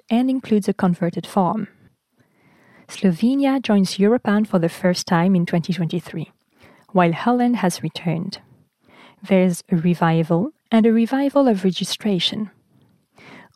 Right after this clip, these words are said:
All submitted projects are made available to the experts prior to the jury. The jury period lasts four months. The city of Vienna will host the debates,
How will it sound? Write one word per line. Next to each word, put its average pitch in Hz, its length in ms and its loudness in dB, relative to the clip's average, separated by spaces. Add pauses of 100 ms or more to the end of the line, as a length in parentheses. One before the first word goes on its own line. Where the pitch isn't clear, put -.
(140)
All 208 180 4
submitted 208 460 0
projects 185 520 0
are 180 100 4
made 175 240 2
available 175 500 2
to - 140 -4
the 175 140 2
experts - 480 -2
prior 214 480 0
to - 160 -8
the 247 100 2
jury. 170 460 -6 (960)
The 185 120 4
jury 240 320 0
period 180 560 2
lasts 180 400 -2
four 226 300 0
months. 202 420 -2 (920)
The 214 80 4
city 208 320 -2
of 185 120 2
Vienna 180 360 2
will 180 140 0
host 180 260 0
the 185 80 0
debates, 170 560 -2